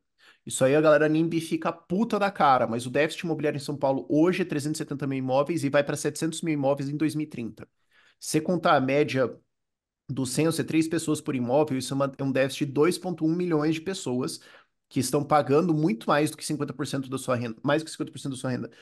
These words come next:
de aluguel ou que gostariam de morar em São Paulo e não podem. E isso encarece o custo de vida,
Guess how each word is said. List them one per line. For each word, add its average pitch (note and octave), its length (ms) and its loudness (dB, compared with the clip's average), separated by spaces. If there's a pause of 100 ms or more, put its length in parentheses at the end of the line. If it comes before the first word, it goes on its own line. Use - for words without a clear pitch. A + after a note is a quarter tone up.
(200)
de C3 80 0
aluguel C3+ 320 6
ou F#3 140 6
que E3+ 100 -4
gostariam D3+ 300 0
de D#3+ 100 -4
morar D#3 180 0
em D3 40 -4
São D3 160 -6
Paulo D3 160 -2
e D#3 40 -2
não F3 100 -2
podem. A#2 580 -2
E B2 120 -4
isso C#3 200 -4
encarece D#3 480 0
o D#3+ 40 -2
custo D#3 220 -8
de D3 120 -6
vida, D#3 440 -6